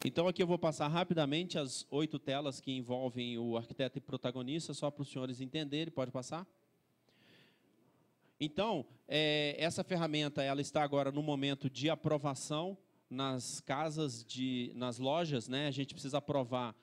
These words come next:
na loja da Apple e precisamos aprovar na loja do Android, que são as duas, os dois tipos de, né, ferramentas que existem pra celular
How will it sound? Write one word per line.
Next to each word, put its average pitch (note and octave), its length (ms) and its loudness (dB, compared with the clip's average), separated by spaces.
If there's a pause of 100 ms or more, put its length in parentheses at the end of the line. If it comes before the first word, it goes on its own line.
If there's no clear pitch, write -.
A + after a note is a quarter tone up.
(220)
na C3 180 -2
loja B2 360 2
da B2 140 0
Apple E3+ 460 0 (360)
e D3 120 0
precisamos D#3 420 -2
aprovar D3 460 0
na D3+ 100 -2
loja C#3 340 0
do C#3+ 140 -2
Android, C3+ 460 2
que - 80 -16
são C#3 200 -4
as B2+ 80 -2
duas, D3 600 -4 (160)
os B2+ 100 -4
dois D#3 240 2
tipos D#3 380 -2
de, D3 340 -2 (540)
né, C3+ 220 -4
ferramentas C#3+ 640 -2
que - 100 -2
existem C3+ 380 -2
pra C#3+ 160 -4
celular C#3 500 0